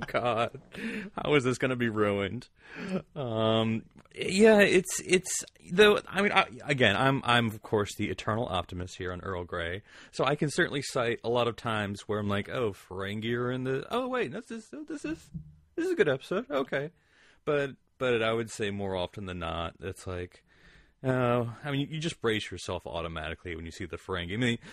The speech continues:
sometimes you're pleasantly surprised. Other times you're like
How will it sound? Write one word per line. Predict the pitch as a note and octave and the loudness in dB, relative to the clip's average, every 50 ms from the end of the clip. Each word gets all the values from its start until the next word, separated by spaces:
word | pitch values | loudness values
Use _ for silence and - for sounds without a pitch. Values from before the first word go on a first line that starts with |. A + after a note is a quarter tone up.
| - | -2
sometimes | - D3 C3 A#2+ A2+ C3+ A#2+ A2+ | 2 2 2 4 4 2 2 2
you're | A#2+ A2+ | 0 -2
pleasantly | - - A2 G2+ A2 A2+ F2 G2 G2 | 0 0 0 0 0 -2 -6 -6 -6
surprised. | - - G#2 - - F#2+ F2 F#2 F2+ F2+ | -6 -8 -8 -6 -4 -2 -2 -2 -2 -4
Other | F#2+ - | -4 -6
times | - - A2 F#2+ F#2+ G2 F2+ | -4 -2 0 0 0 0 2
you're | G2 | 2
like | F#2+ F#2 F#2 F#2 | 2 2 2 0